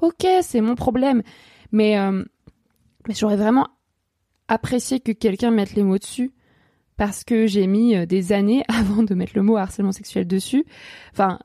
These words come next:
dès, c'est-à-dire que dès les premiers jours, je me suis dit, « C'est du harcèlement sexuel », mais je me suis toujours restreinte, euh, pour, euh, avant de le dire publiquement, et, euh, et ça, ça suffit, quoi. C'est grâce à ce podcast que je peux vraiment, vraiment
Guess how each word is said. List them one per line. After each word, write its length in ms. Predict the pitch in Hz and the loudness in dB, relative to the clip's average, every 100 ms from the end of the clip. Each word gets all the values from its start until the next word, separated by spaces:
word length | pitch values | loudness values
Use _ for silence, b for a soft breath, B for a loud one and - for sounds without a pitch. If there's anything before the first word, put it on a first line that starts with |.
| _ - | _ -14
dès, 360 | 202 202 302 - | -4 0 0 -2
c'est-à-dire 360 | - 247 277 | -4 0 0
que 60 | 269 | 0
dès 200 | 208 285 | 0 2
les 100 | 285 | 2
premiers 320 | - 254 233 | 2 4 4
jours, 240 | 226 254 262 | 4 2 2
je 80 | |
me 100 | 214 | 0
suis 160 | 185 196 | -2 -4
dit, « 80 | 202 | -6
C'est 120 | 220 | -2
du 140 | 196 170 | -2 -2
harcèlement 360 | 185 190 190 | -4 -2 -2
sexuel », 540 | 180 180 - 202 226 240 | -2 -8 -4 0 0 2
mais 140 | 220 | 0
je 120 | 185 | 2
me 80 | 196 | 2
suis 140 | 196 196 | 0 -2
toujours 300 | 214 247 214 | 2 2 2
restreinte, 720 | 208 208 - - 208 233 - B B B B B _ | 0 -2 -2 -2 0 0 -2 B B B B B _
euh, 100 | 185 | -4
pour, 400 | 170 - 196 - | -4 -4 -2 0
euh, 120 | - - - | -2 -6 -4
avant 260 | 190 180 | 0 0
de 40 | 185 | 2
le 120 | 196 | 2
dire 200 | 185 202 | 0 -4
publiquement, 640 | - 185 185 - 185 214 | -4 -4 -2 2 2 2
et, 280 | - 175 175 | 0 0 0
euh, 260 | 175 170 175 b b b _ | 0 -2 -6 b b b _
et 200 | 180 175 | 2 2
ça, 220 | 180 - | 2 -2
ça 240 | 220 196 190 | -2 -2 -4
suffit, 340 | - 202 226 | -4 -10 -8
quoi. 180 | - - - _ _ _ - | -6 -6 -8 _ _ _ -20
C'est 300 | - 190 196 | -4 -2 0
grâce 200 | 196 214 | 0 0
à 60 | |
ce 120 | 202 | 0
podcast 520 | 202 208 - 247 240 - | 0 -2 -2 0 -2 0
que 100 | 220 | -4
je 80 | |
peux 120 | - 185 | -2 -4
vraiment, 760 | 175 196 208 220 214 214 247 - | -2 0 2 4 2 2 0 -4
vraiment 580 | 185 196 202 202 214 | -4 0 0 2 0